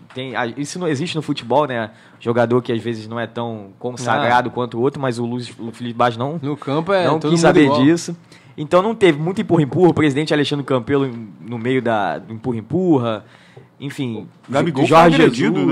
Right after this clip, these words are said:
Speaker 1: Jesus,
Speaker 3: né?
Speaker 1: Ga-, Gabigol foi agredido dentro do gramado pelo ge-,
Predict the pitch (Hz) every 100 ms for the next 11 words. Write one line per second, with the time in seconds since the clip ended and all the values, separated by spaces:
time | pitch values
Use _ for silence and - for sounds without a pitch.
0 | 143 117 123 131 143 143 160 170 143 170
1 | 170 160 156 165 139 170 165 175 165 143
2 | 131 139 139 151 147 127 117 127